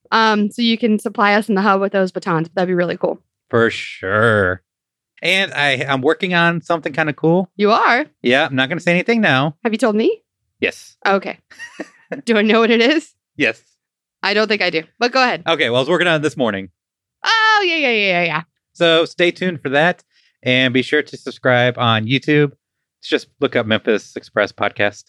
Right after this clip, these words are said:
Speaker 1: And you'll find it.
Speaker 2: Word.
Speaker 1: Oh, and I don't know if you're gonna talk about this, but we're working on logo and new stuff coming out for our podcast.
Speaker 2: Yeah.
Speaker 1: New branding.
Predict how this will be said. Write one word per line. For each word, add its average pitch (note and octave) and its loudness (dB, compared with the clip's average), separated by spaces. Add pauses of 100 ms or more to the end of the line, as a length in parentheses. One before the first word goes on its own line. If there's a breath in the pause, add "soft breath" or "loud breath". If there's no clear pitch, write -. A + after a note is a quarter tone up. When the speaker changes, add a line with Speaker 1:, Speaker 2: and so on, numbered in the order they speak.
(160)
Speaker 1:
And E3+ 0
you'll G3 -2
find D4+ 0
it. - -6 (300)
Speaker 2:
Word. A2+ 2 (100)
Speaker 1:
Oh, C#4+ 2
and C4+ 0 (220)
I A#3+ 0
don't B3+ 2
know B3+ 4
if B3 -2
you're B3 -4
gonna A3+ 0
talk A#3+ -2
about F3+ -2
this, C4+ -2
but G#3 0
we're G3+ 0
working G3+ -2
on F#3+ 0 (460)
logo B3 2
and F3+ 0
new G#3+ 4
stuff A3+ -2
coming A3 -2
out F#3 -2
for F#3+ 0
our D#3 -2
podcast. - -8
Speaker 2:
Yeah. G2+ 2
Speaker 1:
New G3+ -2
branding. G3 0